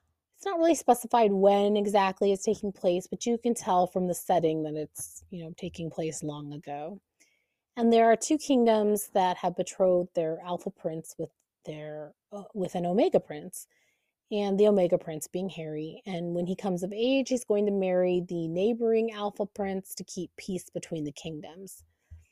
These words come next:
But before all that happens, he's allowed to have some time to himself at this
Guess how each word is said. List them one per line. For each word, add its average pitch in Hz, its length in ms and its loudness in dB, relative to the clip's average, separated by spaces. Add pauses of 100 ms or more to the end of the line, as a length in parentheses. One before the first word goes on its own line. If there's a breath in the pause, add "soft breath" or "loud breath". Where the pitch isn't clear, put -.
(400 soft breath)
But 226 120 4
before 403 340 6
all 339 140 10
that 294 180 6
happens, 202 520 0
he's 202 300 -2
allowed 208 440 4
to 269 80 2
have 202 240 0
some 202 200 -2
time 175 320 -4
to 202 60 -2
himself 180 540 2
at 180 100 -12
this - 180 -8